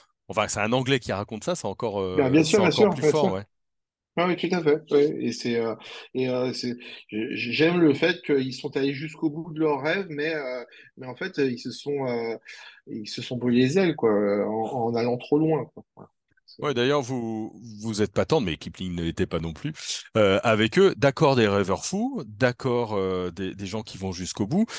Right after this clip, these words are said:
Speaker 1: mais des gens qui, euh, hésitent pas non plus, euh, effectivement, à, à contraindre, euh, à tuer, à imposer leur vue, euh, quitte à être,
Speaker 2: Oui, c'est
Speaker 1: euh,
Speaker 2: ça.
Speaker 1: cruel.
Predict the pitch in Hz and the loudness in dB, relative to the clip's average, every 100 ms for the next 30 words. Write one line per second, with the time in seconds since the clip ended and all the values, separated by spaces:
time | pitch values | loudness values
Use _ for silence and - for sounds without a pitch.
0 | - - - _ - 190 127 139 151 135 | -8 -8 -12 _ -20 -6 0 4 6 6
1 | 127 202 220 - 175 175 170 131 120 117 | 6 4 4 -2 -2 4 6 8 8 6
2 | - 135 120 120 147 151 139 104 - 160 | 4 0 0 -2 0 0 -2 -8 -10 -4
3 | 143 107 98 104 - 117 139 90 - 110 | -2 -2 -4 -10 -8 -2 0 0 -2 -6
4 | 101 - 139 170 156 _ - 95 92 90 | -6 -2 -2 -2 -8 _ -6 -2 0 -2
5 | - 101 - 123 165 190 _ _ _ - | -2 -6 -4 -2 -2 -2 _ _ _ -6
6 | 104 - 139 139 - 135 120 147 127 110 | -4 0 2 0 0 -2 0 -2 0 -2
7 | 104 104 143 196 143 104 101 95 156 - | -2 -6 -6 -6 -4 -4 -4 -8 -10 -4
8 | 117 123 185 202 185 123 151 123 95 | -4 0 0 0 0 0 2 2 0